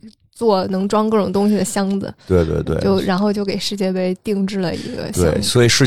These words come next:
Speaker 2: 对世界杯来讲，这个大力神杯来讲，这个在这个全世界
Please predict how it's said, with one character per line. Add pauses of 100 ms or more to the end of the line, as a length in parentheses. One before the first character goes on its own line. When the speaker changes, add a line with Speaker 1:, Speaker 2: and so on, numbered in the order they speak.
(120)
Speaker 2:
对
世
界
杯
来
讲，
这
个
大
力
神
杯
来
讲，
这
个 (220)
在 (380)
这
个
全
世
界